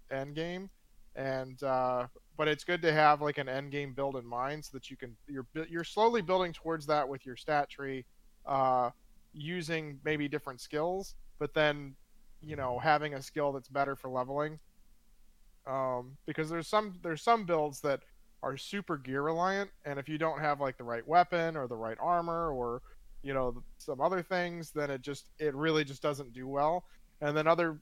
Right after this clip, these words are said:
and certain builds are just not great for leveling, period, because even if you have all the best stuff, it just really is so shitty in the beginning that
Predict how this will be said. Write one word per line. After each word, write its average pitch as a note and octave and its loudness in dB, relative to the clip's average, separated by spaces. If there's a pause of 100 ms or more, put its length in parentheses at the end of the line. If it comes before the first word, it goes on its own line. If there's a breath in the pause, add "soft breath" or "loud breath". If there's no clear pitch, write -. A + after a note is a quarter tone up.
and C#3+ -6
certain E3+ -4
builds E3 2
are D3 -6
just D3 -10
not D#3 2
great F3 0
for D3+ -4
leveling, C3+ -2
period, D#3 2
because C3 -6
even D#3 -4
if D#3 -4
you D3+ -6
have D#3+ 6
all C3+ 2
the B2+ -12
best B2+ -6
stuff, C3 -4
it C3 -12
just - -20
really C#3+ 0
is B2+ -8 (540)
so E3 2
shitty D3+ 2 (120)
in D3 -8
the C#3 -6
beginning C#3 2
that C3 0